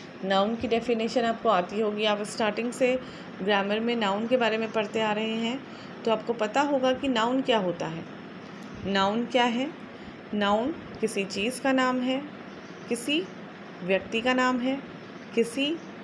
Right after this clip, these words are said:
जगह का नाम है, ठीक है? इंग्लिश में अगर हम बोलते हैं तो हम बोलते हैं, "Noun is the name of any person, place, animal or thing।" जहाँ पे भी किसी चीज़ का नाम आता है, जैसे हम बोलें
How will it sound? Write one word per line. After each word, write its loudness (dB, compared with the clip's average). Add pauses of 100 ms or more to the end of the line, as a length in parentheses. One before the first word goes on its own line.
(120)
जगह 2
का 2
नाम 4
है, 0 (400)
ठीक -2
है? 2 (360)
इंग्लिश 2
में 2
अगर 2
हम 0
बोलते 0
हैं 2
तो 2
हम 0
बोलते 2
हैं, 2 (600)
"Noun 6
is 4
the 2
name 2
of 4
any 0 (120)
person, 2 (920)
place, 4 (800)
animal 2 (340)
or 6 (560)
thing।" 4 (720)
जहाँ 2
पे 4
भी 4
किसी -2
चीज़ -4
का 2
नाम 0
आता 2
है, 2
जैसे 0
हम 0
बोलें 4